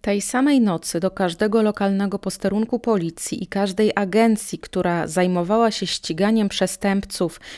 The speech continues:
i poszukiwaniem ludzi, została wysłana informacja o zaginięciu Judy. Wróćmy jeszcze do Michaela Robinsona, ponieważ on nie zakończył swoich poszukiwań na znalezieniu opaski i paragonu,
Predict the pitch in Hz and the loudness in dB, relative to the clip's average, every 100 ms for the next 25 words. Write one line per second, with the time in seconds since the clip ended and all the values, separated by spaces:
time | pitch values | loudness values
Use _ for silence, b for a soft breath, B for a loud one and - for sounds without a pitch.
0 | B - 240 233 226 220 - 190 208 247 | B -4 2 2 4 0 0 0 4 4
1 | 233 190 170 165 170 196 B B - 180 | 4 4 2 0 -2 -4 B B -4 -2
2 | 185 - 233 269 220 214 214 208 208 - | 0 4 4 4 2 0 0 2 2 0
3 | 208 - 185 180 196 208 - 196 190 226 | -2 0 0 2 0 -2 0 0 2 2
4 | 202 196 185 180 170 160 - 170 175 165 | 2 2 2 0 0 -2 -2 -4 -2 -2
5 | 156 87 - _ _ _ B B B - | -4 -6 -10 _ _ _ B B B -2
6 | 226 320 330 269 247 247 220 220 202 196 | 0 2 4 4 4 4 4 6 4 4
7 | 226 214 208 196 196 185 - 202 180 - | 4 6 4 4 2 0 2 2 2 -2
8 | - 180 180 180 180 - - 233 269 262 | -4 -4 0 0 0 -2 0 4 6 6
9 | 226 220 220 226 226 226 175 - - 180 | 6 2 4 4 4 4 -2 -2 0 0
10 | 175 - 185 - 190 - 220 180 165 165 | 0 -2 -2 -2 -4 -2 0 2 2 0
11 | 165 160 151 180 180 180 170 185 185 185 | 2 0 0 2 4 4 2 2 4 2
12 | - - 190 196 - 226 214 - 208 202 | 0 0 0 0 -4 -6 -4 0 2 2
13 | 190 196 175 156 | 4 4 4 -2